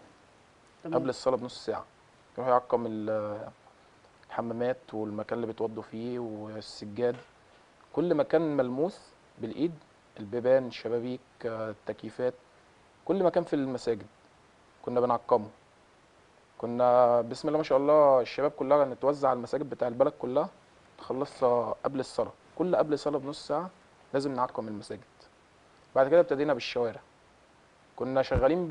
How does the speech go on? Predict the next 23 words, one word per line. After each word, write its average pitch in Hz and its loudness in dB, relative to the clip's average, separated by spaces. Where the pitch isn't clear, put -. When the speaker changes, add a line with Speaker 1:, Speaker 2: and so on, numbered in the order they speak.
Speaker 2:
ب-، 127 6
بخاخة 147 -2
صغيرة، 120 2
بنلف 123 -4
قريتنا 135 0
دي، 139 2
نشتغل 143 0
من 123 -6
الس-، - -10
من 120 -6
الساعة 123 4
اتنين 151 2
الظهر 147 0
لحد 139 -2
ممكن 131 -8
الساعة 123 -4
اتنين، 127 -8
تلاتة 120 -6
بالليل. 107 -12
بعد 123 2
كده 139 2
اتطورنا 131 4
وجبنا 120 -2